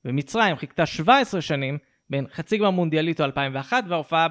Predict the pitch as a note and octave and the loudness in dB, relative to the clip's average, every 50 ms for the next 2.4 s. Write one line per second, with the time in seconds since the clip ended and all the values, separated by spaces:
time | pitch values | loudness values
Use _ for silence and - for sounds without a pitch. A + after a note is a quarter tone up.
0 | D3+ D3+ D#3 D#3+ - - - D3 D3 C#3+ C#3+ C3+ C#3+ D3 D3+ D3 D3 D3+ D3 - | 0 -2 -4 -4 -4 -6 -8 -8 -6 -6 -6 -4 -2 0 0 0 0 0 -2 -6
1 | - - C#3 C3 - D3 D3 C#3+ C#3 - - - C#3+ C#3+ C#3+ C#3 C3 - D3 C3+ | -10 -10 -10 -4 -2 -2 0 0 -4 -6 -8 -6 -4 -4 -4 -4 -4 -6 -8 -8
2 | C3 C#3 C#3+ - - C#4 - | -8 -8 -6 0 0 0 0